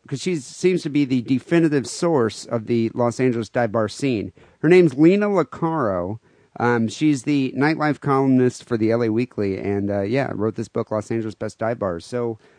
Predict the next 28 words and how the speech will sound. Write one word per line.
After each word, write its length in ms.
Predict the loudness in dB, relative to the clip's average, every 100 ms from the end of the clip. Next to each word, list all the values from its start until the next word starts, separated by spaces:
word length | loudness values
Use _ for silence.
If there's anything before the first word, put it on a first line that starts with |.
| -18
I 40 | 0
contacted 600 | 2 4 2 0 -2 -4
her. 180 | -4
She 160 | -2 0
wants 200 | 0 0
to 60 | -2
be 80 |
on 120 | -2 -2
the 40 |
show, 320 | -2 -4 -4
so 440 | -6 -2 0 0 -4 -6
let's, 340 | -6 -6 -4
uh, 440 | 0 0 0 -4 -8
let's, 300 | -10 -12 -14 -16
let's 160 | -12
give 220 | -2 -2
her 220 | 2 2 4
a 40 |
ring. 320 | 2 -2 -6 _ _ _ _ -2
Find 180 | 2
out 100 | 2
about 220 | 2 0 0
the 80 |
L 100 | -2
A 80 | -2
dive 300 | -2 -2 -2
bar 160 | -2 -4
scene. 320 | -6 -8 -8